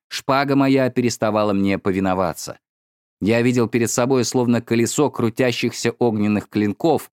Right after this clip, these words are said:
и среди них тоже как бы огненное лицо Генриха Мадиэля. И вот уже стало казаться мне, что глаза Генриха сияют где-то в высоте надо мною,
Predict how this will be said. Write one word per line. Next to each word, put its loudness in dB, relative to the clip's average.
и 4
среди 2
них 0
тоже 0
как -4
бы -2
огненное 2
лицо 2
Генриха 0
Мадиэля. 0
И 0
вот 0
уже 0
стало -2
казаться -2
мне, 2
что -4
глаза 0
Генриха 0
сияют 0
где-то -2
в -4
высоте 0
надо -2
мною, -2